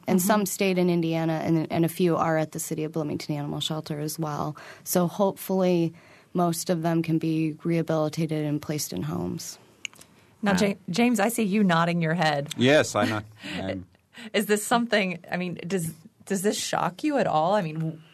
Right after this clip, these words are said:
Speaker 3: you, Mary Catherine and I are sort of sitting here sort of in shock.
Speaker 4: Uh, it doesn't shock me at all, uh, only because, uh, I've,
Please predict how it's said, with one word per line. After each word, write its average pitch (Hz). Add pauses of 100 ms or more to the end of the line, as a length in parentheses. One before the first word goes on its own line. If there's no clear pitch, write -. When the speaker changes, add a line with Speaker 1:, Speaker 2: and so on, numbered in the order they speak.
(280)
Speaker 3:
you, 185
Mary 175 (100)
Catherine 190
and 156
I 151
are 156
sort 160
of 147
sitting 160
here 147 (220)
sort 160
of 143
in 143
shock. 160 (640)
Speaker 4:
Uh, 151
it 156
doesn't 165
shock -
me 143
at 131
all, 123
uh, 107
only 120
because, 107
uh, 92
I've, 92